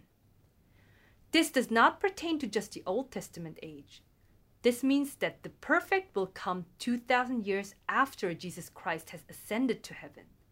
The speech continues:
The conscience of Christians could not be made perfect until the perfect comes. That was because we had the regulations for the body, and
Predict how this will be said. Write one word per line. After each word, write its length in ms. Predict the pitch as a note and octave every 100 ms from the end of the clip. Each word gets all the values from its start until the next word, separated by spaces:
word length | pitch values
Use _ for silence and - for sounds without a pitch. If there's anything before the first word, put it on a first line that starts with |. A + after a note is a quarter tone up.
| _ _ _ _ _ _ - _ -
The 80 |
conscience 640 | A#3+ - C4+ D#4+ E4 E4+ D4
of 180 | A#3 -
Christians 640 | - C4+ - F3 D#3+ - -
could 180 | G3+
not 320 | G#3+ A3+ C4 C#4
be 80 |
made 300 | C4 C4 C4
perfect 560 | - D4 F4 - D#3 - - _ -
until 680 | A3+ G#3 - C#4 F4+ G#4 -
the 80 | C4+
perfect 600 | - A3+ G#3 A#3+ A#3+ -
comes. 560 | - D#4+ G#3+ - - _ _ _ _ _ _ - _ _ _ -
That 240 | C#4+ F#4+
was 180 | F#4 E4
because 400 | - A#3 A#3+ -
we 240 | G3 C#4
had 260 | E4 G4 G4
the 120 | D#4
regulations 720 | A#3+ G#3+ G#3 G#3 C#4+ - B3+ -
for 180 | F#3+
the 80 | E3+
body, 520 | E3 D#3+ D#3+ E3+ G#3+ - _ -
and 160 | G#3+